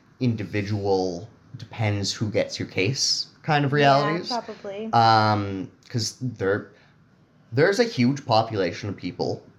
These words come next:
Speaker 1: in North America and Canada and the U S who work in the, um, the care and foster and social welfare system at many, many levels.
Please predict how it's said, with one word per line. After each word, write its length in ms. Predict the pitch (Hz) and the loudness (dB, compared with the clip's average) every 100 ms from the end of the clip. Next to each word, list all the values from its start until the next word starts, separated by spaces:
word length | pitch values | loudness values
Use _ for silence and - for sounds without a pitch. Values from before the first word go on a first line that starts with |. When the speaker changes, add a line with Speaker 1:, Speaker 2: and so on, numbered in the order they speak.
| _ | _
Speaker 1:
in 140 | 117 98 | -2 0
North 220 | 90 107 | -2 2
America 440 | 127 104 90 - 92 | 2 2 0 -2 -4
and 160 | 117 | -2
Canada 360 | 123 82 95 110 | -2 -4 -2 0
and 180 | 113 107 | 0 0
the 40 | |
U 160 | 92 85 | 0 2
S 280 | 60 - - - | 0 -2 -4 -4
who 120 | 123 | -2
work 440 | 120 120 123 120 - | 2 4 2 0 -2
in 440 | 110 107 104 107 110 | 2 2 2 0 -4
the, 460 | 110 95 95 92 - | -8 -4 -2 -2 0
um, 540 | 95 92 90 87 85 - - - - - | 0 0 -2 -4 -10 -14 -20 -20 -20 -6
the 100 | 110 | -6
care 380 | 104 123 104 101 | -4 0 2 4
and 140 | 104 104 | 2 0
foster 640 | 92 87 - 90 87 87 | 0 0 -4 -4 -4 -4
and 220 | 92 92 | -4 -4
social 340 | - 90 - 85 | -2 -2 -2 0
welfare 440 | 131 131 - 82 | 2 2 -2 -4
system 460 | - 76 - - 67 | -4 -4 -6 -8 -8
at 240 | 69 - | -8 -6
many, 320 | 107 95 90 | -4 -4 -4
many 240 | 90 80 78 | -6 -6 -6
levels. 640 | 90 80 64 - - | -4 -2 -4 -4 -6